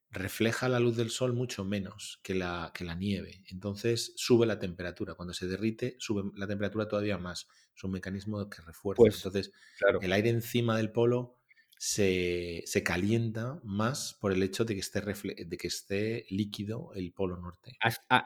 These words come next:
Speaker 2: has tocado un, eso es por, por, eh, eh, precisamente, José, una de las líneas de investigación por las cuales se tiene miedo de que este vórtice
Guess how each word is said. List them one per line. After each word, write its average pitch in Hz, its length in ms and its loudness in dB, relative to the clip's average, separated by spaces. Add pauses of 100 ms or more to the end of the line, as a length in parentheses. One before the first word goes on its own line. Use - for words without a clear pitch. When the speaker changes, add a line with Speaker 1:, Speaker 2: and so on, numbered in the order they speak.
Speaker 2:
has 131 200 6
tocado 147 260 10
un, 147 200 8
eso 120 280 6
es - 180 2 (140)
por, 110 260 2 (100)
por, 107 160 4
eh, 107 380 4
eh, 92 220 0
precisamente, 127 580 4
José, 160 360 2 (420)
una 139 320 12
de 143 80 12
las 139 180 12
líneas 135 320 4
de 127 60 4
investigación 127 920 4
por 98 180 4
las 92 160 0
cuales 120 560 6
se 104 880 2
tiene 117 260 6
miedo 117 460 6 (460)
de 98 240 4
que 101 120 4
este 113 220 6
vórtice 110 1000 6